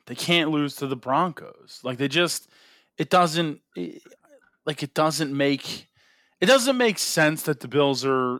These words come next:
are as kind of middle of the pack as they are. I mean, I know you lose the freak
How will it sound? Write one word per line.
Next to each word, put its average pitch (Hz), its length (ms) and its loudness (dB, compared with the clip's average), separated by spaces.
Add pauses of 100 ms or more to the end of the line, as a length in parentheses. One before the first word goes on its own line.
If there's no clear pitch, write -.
are 127 220 2
as 120 400 -2
kind 139 180 -2
of 117 100 -6
middle 135 460 2
of 117 140 -2
the 120 80 -8
pack 113 460 -4
as 107 180 -6
they 107 180 -4
are. 127 520 0 (420)
I 151 100 4
mean, 170 140 4
I 165 80 6
know 180 100 2
you 175 220 0
lose 170 260 0
the 156 80 -6
freak 165 380 -6